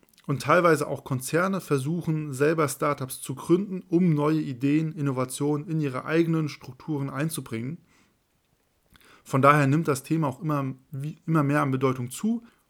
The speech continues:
und auch immer mehr junge Leute, die vielleicht noch gar nicht im Job waren, gründen direkt, abstarten Startup. Meiner Meinung nach sind Startups grundsätzlich ein guter Ort für den Berufseinstieg,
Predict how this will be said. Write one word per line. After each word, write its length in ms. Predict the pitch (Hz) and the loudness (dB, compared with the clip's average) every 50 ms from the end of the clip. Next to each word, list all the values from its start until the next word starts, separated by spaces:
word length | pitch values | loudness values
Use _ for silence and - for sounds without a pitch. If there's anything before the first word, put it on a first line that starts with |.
| _ _ _ - | _ _ _ 2
und 160 | 202 196 196 | 4 6 6
auch 100 | 170 - | 6 6
immer 160 | 180 180 165 | 6 6 6
mehr 180 | 156 151 147 143 | 8 8 6 6
junge 260 | 139 170 208 220 202 | 6 6 6 8 8
Leute, 380 | 156 147 139 139 131 139 135 | 10 10 10 8 6 4 2
die 140 | 131 131 127 | 0 0 -2
vielleicht 280 | 127 135 135 131 123 - | 0 2 2 2 2 0
noch 120 | 135 123 | -2 -2
gar 160 | - 160 170 | 0 2 2
nicht 80 | 170 143 | 2 0
im 80 | 143 135 | 0 2
Job 180 | 135 131 127 | 2 2 2
waren, 260 | 139 143 151 143 127 | 4 2 2 2 0
gründen 380 | - - 185 185 196 196 175 147 | -2 0 0 0 0 0 -4 -4
direkt, 420 | 143 131 143 156 151 - _ _ _ _ _ _ _ _ - - | -2 0 -2 -2 -4 -6 _ _ _ _ _ _ _ _ -6 -2
abstarten 540 | 147 147 131 - - 139 139 135 131 135 | -2 -2 -2 -2 -2 0 0 0 0 -4
Startup. 500 | 127 - - 147 147 143 - 120 - - _ _ _ _ _ _ _ _ _ | -6 -4 -2 -2 -2 -2 -4 -6 -8 -10 _ _ _ _ _ _ _ _ _
Meiner 240 | - 139 156 175 175 | 2 4 4 6 6
Meinung 160 | 165 165 165 | 6 6 6
nach 340 | 160 156 156 156 156 - - - | 6 6 4 4 2 0 -4 -12
sind 220 | 202 139 147 143 135 | -8 -6 -6 -6 -4
Startups 520 | - 147 143 143 143 139 - - - - _ _ _ - | -2 -2 -2 -2 -2 -4 -6 -8 -14 -18 _ _ _ -2
grundsätzlich 460 | - 170 165 151 - 147 - 143 139 | 4 4 4 4 2 -2 -4 -4 -4
ein 100 | 139 131 | -4 -2
guter 440 | 135 185 214 208 220 185 143 - - | 0 0 0 2 4 4 4 4 2
Ort 240 | 165 160 165 160 | 0 -2 -2 -2
für 100 | - - | -2 -2
den 120 | 143 143 135 | -2 -2 -2
Berufseinstieg, 760 | 131 131 160 185 - - 156 151 135 - - 156 156 151 - | -2 -4 -6 -6 -6 -6 -6 -6 -6 -4 -6 -6 -6 -6 -12